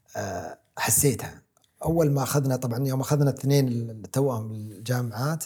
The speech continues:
بينهم كان أسابيع، فجتنا يعني قوية. تعرف اللي رحنا كلنا ثلا-، إحنا خمسة.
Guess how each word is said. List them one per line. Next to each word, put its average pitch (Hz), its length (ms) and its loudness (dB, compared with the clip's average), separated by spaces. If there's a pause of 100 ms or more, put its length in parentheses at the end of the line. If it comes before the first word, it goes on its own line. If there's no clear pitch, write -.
(120)
بينهم 131 260 4
كان 120 160 0
أسابيع، 113 460 -2 (1600)
فجتنا 143 580 4
يعني 113 640 0
قوية. 113 540 2 (100)
تعرف 101 360 -6
اللي 101 400 -6
رحنا 127 520 -2 (180)
كلنا 117 280 -2
ثلا-، 120 340 0
إحنا 110 240 -6
خمسة. - 360 0